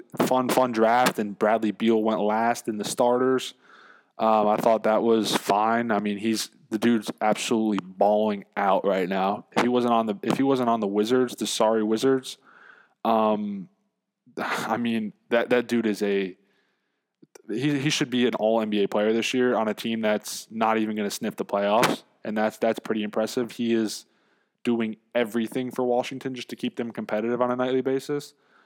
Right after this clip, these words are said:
Um, but, like, he was, so he was the final pick of the starters,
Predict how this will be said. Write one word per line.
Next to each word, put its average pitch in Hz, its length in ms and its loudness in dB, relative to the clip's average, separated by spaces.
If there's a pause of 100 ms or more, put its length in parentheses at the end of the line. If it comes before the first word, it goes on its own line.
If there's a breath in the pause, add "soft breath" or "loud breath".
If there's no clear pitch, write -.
(380 soft breath)
Um, 110 640 0
but, 120 320 0 (280)
like, 110 280 -2 (320)
he 143 140 0
was, 151 120 -2
so 131 120 0
he 135 80 0
was 147 100 0
the 139 80 0
final 127 240 2
pick 135 220 -6
of 117 80 -8
the 113 80 -8
starters, 107 640 0